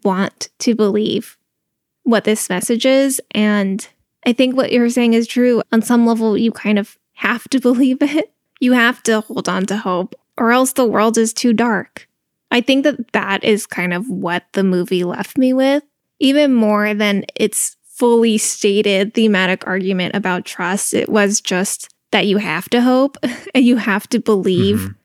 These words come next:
Speaker 1: that the world can be better. And, you know, Disney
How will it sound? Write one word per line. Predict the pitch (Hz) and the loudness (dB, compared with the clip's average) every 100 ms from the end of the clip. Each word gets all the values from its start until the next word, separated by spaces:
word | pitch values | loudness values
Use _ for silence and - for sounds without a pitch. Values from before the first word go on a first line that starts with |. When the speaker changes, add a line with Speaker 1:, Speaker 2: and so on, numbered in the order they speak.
| _ - | _ -4
Speaker 1:
that | - | 0
the | 226 | 0
world | - 98 190 - | 0 -2 -2 -6
can | - 208 185 190 | -6 -4 -2 0
be | 214 220 | 0 0
better. | 226 262 269 294 - _ _ _ - | 0 0 0 -2 -6 _ _ _ 0
And, | 262 262 247 240 | 2 2 0 2
you | 247 | 2
know, | 262 247 | 2 0
Disney | - 311 302 311 302 294 | 0 0 2 2 4 2